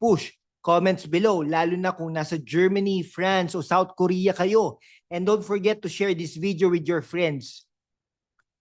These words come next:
So, ano ang susunod, no? With the twenty twenty-five midterms done, I N C's influence is under scrutiny. Scrutiny. Will they stay neutral in the Marcos Duterte rift, as Marcoleta claims,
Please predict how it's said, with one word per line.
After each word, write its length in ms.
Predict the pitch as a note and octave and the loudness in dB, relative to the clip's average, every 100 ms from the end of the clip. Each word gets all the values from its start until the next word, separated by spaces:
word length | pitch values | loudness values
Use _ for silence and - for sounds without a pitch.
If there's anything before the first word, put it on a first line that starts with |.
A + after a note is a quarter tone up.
| _ _ _ _ _ | _ _ _ _ _
So, 160 | B3+ | 2
ano 320 | D#4 C4+ A#3+ | 2 2 0
ang 40 | G#3+ | 0
susunod, 520 | G3 E3 F#3 D#3+ C#3+ | -2 -2 0 0 0
no? 280 | F3+ A3+ G3 | -4 -4 -8
With 320 | D3+ G3 E3 | -6 -4 0
the 320 | F3 F3+ E3+ - | 2 2 0 -10
twenty 320 | - G3 G#3 G#3+ | -4 -2 -2 -2
twenty-five 560 | G3+ F#3 F3+ G3 E3+ | -2 -2 0 0 0
midterms 480 | D#3+ F3 F#3+ F3+ D3+ | -2 -4 -2 -2 -4
done, 400 | D#3 E3+ F#3+ F#3+ - _ | -2 -2 -2 -6 -14 _
I 240 | E3+ F3+ G3 | 0 2 4
N 80 | F3+ | 2
C's 240 | G#3 F#3 | -4 -8
influence 720 | G#3+ F3 D3+ F3+ G3 F#3+ - | -6 -6 -4 0 0 0 -4
is 100 | C3+ | -8
under 380 | F#3+ F3 F3+ F3+ | -4 -2 0 -2
scrutiny. 840 | - - F#3 F3+ F#3 F#3+ F3+ C3+ _ _ - | -4 -6 -4 0 0 0 -2 -6 _ _ -16
Scrutiny. 720 | - - A3 G#3 F#3+ C#3+ - _ _ - | -14 -4 -2 2 0 0 -6 _ _ 0
Will 260 | G3 A3 | 4 6
they 220 | G3 G3+ F3+ | 4 2 0
stay 320 | - G3 F#3 | 2 2 2
neutral 480 | F#3+ F#3+ G#3 G#3 G3+ | -2 -2 0 2 0
in 160 | D#3+ | -4
the 80 | D3+ | -4
Marcos 400 | E3 F3 E3+ C#3 | -2 -2 -6 -8
Duterte 560 | D#3+ D#3 E3+ D#3+ E3+ D#3+ | -8 -2 -2 0 -2 -2
rift, 320 | B3+ B3 - _ _ | -2 -4 -10 _ _
as 160 | E3 E3 | -6 -2
Marcoleta 680 | F3 E3+ F3 F3 F3 F3+ F3+ _ | 0 0 0 0 2 0 -4 _
claims, 480 | F#3 A#3 F3 B2 | -2 -2 -4 -8